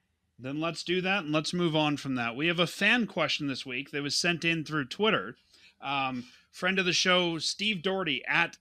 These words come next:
Lots to Say twenty-one f-, on Twitter, asked,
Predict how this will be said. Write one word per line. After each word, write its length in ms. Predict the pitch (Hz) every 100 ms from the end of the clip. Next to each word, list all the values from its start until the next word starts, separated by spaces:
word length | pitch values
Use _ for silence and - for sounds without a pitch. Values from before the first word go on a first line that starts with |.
| -
Lots 420 | 160 170 185 -
to 220 | - 202
Say 360 | 185 - 180 175
twenty-one 920 | 165 - 175 190 180 151 151 107 92 - _ _ -
f-, 80 | -
on 220 | 147 160
Twitter, 320 | 139 165 160 151
asked, 420 | 151 156 139